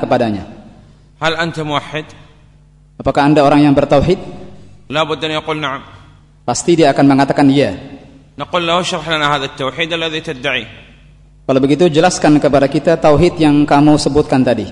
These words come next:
Speaker 2: Fa idza syarah bima ja'a fil kitab was sunnah, fa huwa muwahhid.
Speaker 1: Kalau dia jelaskan tauhid sesuai dengan apa yang disebutkan dalam Al-Quran dan Sunnah, maka dia seorang muwahhid.
Speaker 2: وإن لم يشرح ولم يعرف التوحيد، نقول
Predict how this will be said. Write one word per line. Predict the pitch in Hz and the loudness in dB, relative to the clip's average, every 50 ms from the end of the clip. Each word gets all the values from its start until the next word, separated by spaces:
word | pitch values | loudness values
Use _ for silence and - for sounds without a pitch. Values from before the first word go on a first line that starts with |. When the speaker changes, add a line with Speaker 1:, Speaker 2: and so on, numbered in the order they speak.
| - - - - | -14 -20 -20 -18
Speaker 2:
Fa | - 127 120 | -16 -14 -14
idza | 123 139 131 139 139 | -12 -8 -6 -6 -6
syarah | 139 - 180 170 151 139 135 - - - - - - - - - - | -6 -4 -4 -2 -2 -2 -2 -4 -8 -18 -20 -20 -20 -20 -20 -20 -18
bima | - 104 123 127 127 123 120 117 113 113 | -14 -10 -8 -6 -4 -4 -4 -6 -6 -8
ja'a | 113 131 135 117 113 | -6 -4 -4 -4 -4
fil | 113 127 123 | -6 -12 -14
kitab | 110 127 127 113 139 131 120 110 | -14 -14 -10 -6 -6 -6 -6 -6
was | 110 | -10
sunnah, | - - - 151 160 175 175 | -12 -12 -12 -10 -8 -8 -6
fa | 151 165 165 | -4 -4 -4
huwa | 165 170 160 147 135 | -4 -4 -4 -6 -6
muwahhid. | - - 98 90 - - - - - - _ - - - - - - - _ - | -8 -10 -16 -16 -16 -18 -20 -20 -20 -20 _ -20 -20 -20 -20 -20 -20 -18 _ -2
Speaker 1:
Kalau | 127 127 139 | 0 2 2
dia | 151 156 151 | 4 2 4
jelaskan | 139 156 165 175 - - - 156 156 147 147 147 143 143 139 | 4 2 2 2 2 2 2 4 4 6 6 6 6 4 4
tauhid | - 147 139 139 170 165 147 - - | 4 4 4 4 4 2 0 -4 -8
sesuai | - - 139 - 165 151 151 | -8 -6 -2 2 2 4 4
dengan | 147 143 139 139 | 4 4 4 4
apa | 139 151 147 165 147 | 2 2 2 4 4
yang | 143 135 | 4 4
disebutkan | 127 - 147 139 135 - - - 147 135 131 | 2 0 0 0 -2 -2 0 0 2 2 2
dalam | 135 131 131 135 135 | 2 2 0 0 -2
Al-Quran | 135 135 - 147 147 139 | -2 -2 0 0 2 2
dan | 131 135 135 | 2 2 2
Sunnah, | 131 - 165 151 151 165 202 247 - - | 0 2 2 2 2 2 0 0 -2 -2
maka | 135 135 139 147 139 | -2 0 0 0 0
dia | 143 147 139 | 2 2 0
seorang | - - 131 117 123 127 127 127 | 2 2 2 2 2 4 4 4
muwahhid. | 127 131 135 127 - - 123 - - - - - - - - - - - | 4 4 4 2 2 0 -6 -6 -6 -10 -16 -18 -18 -20 -20 -20 -16 -10
Speaker 2:
وإن | - 127 156 180 | -6 -4 -4 -4
لم | 185 180 175 160 | -2 -4 -4 -4
يشرح | 151 135 - - 139 127 117 - - | -4 -4 -6 -6 -6 -6 -8 -6 -6
ولم | 131 135 143 143 139 139 | -4 -4 -2 -4 -4 -4
يعرف | 143 127 117 127 123 113 127 - - | -4 -4 -4 -4 -6 -8 -12 -14 -10
التوحيد، | - 117 107 - 135 143 139 139 | -10 -10 -8 -8 -8 -8 -8 -8
نقول | 135 131 139 147 147 156 | -10 -10 -6 -6 -6 -6